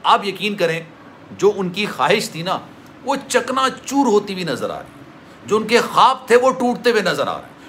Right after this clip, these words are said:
वो आसमान से ज़मीन पर गिरती हुई नज़र आ रही है, क्योंकि भारत में उनके लिए ये आखिरी हफ्ता साबित होने जा रहा है। इस हफ्ते के बाद उनको भारत से लात मार के निकाल दिया जाएगा। जो कि अपने वतन का नहीं हो सका।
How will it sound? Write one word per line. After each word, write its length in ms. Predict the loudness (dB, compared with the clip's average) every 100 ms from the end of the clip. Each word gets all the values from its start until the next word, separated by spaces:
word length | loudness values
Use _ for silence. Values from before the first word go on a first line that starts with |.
| -4
वो 120 | 2
आसमान 640 | 4 6 2 0 4 4 4
से 180 | 0 0
ज़मीन 420 | 0 0 2 4
पर 140 | 2
गिरती 300 | 2 0 -2
हुई 100 | -4
नज़र 240 | -2 2 4
आ 80 | 4
रही 120 | 2
है, 60 | -6
क्योंकि 240 | -4 -4
भारत 440 | -2 2 4 4 2
में 300 | 0 0 -4 -16 -10
उनके 280 | -8 -6 -4
लिए 120 | -2
ये 180 | -2 0 4
आखिरी 400 | 2 2 -4 -2
हफ्ता 320 | -2 -2 -4
साबित 400 | -2 -2 -4 -8
होने 180 | -10 -6
जा 160 | 0 2
रहा 100 | 4
है। 320 | 2 -2 -6
इस 180 | -2 2
हफ्ते 260 | 2 2 2
के 100 | 4
बाद 320 | 6 6 4
उनको 280 | -2 2 2
भारत 360 | 2 2 2 2
से 180 | 0
लात 440 | -2 2 2 2 4
मार 180 | 2 4
के 120 | -2
निकाल 300 | -2 0 0
दिया 180 | 0 0
जाएगा। 360 | 2 2 2 0 -2 -20 -20 -16
जो 180 | -10 -8
कि 220 | -4 -4 -2
अपने 340 | -6 -6 -8 -6
वतन 420 | -6 -2 -2 0
का 120 | -2
नहीं 180 | 0 0
हो 80 | 0
सका। 300 | -2 -2